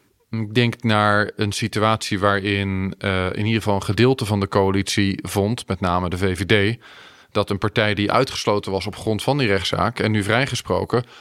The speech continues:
alsnog een plekje in het stadsbestuur moest kunnen krijgen, althans in het college moest kunnen krijgen.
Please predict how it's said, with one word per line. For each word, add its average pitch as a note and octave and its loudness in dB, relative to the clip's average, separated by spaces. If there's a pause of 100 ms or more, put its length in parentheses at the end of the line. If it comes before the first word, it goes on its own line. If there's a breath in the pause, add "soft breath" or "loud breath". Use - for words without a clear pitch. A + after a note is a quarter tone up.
(340 loud breath)
alsnog B2 0
een A2 -4
plekje G2+ 0
in G#2 0
het G#2+ -2
stadsbestuur - -2
moest B2 0
kunnen A2+ -2
krijgen, G#2 0
althans G2+ 0
in A#2 0
het G#2 -2
college C#3 0
moest G#2+ -4
kunnen F#2 -4
krijgen. - -6